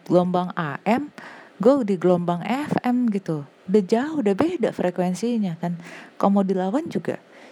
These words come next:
gimana ya? Bingung kan lo. Tapi kalau nggak dilawan kok gemes gitu. Bingung juga, nggak tahu mereka sekolahnya kepinteran apa gue yang emang nggak nyampe, atau emang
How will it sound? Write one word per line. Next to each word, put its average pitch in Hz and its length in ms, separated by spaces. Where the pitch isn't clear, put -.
gimana 262 560
ya? 147 260
Bingung 277 560
kan 214 240
lo. 226 240
Tapi 247 320
kalau 233 240
nggak 208 100
dilawan 240 320
kok - 220
gemes 294 580
gitu. 170 380
Bingung 302 480
juga, 302 480
nggak 190 320
tahu 202 160
mereka 208 320
sekolahnya 214 480
kepinteran 220 800
apa 214 160
gue 202 240
yang 208 80
emang 208 320
nggak 202 160
nyampe, 320 420
atau 240 320
emang 269 400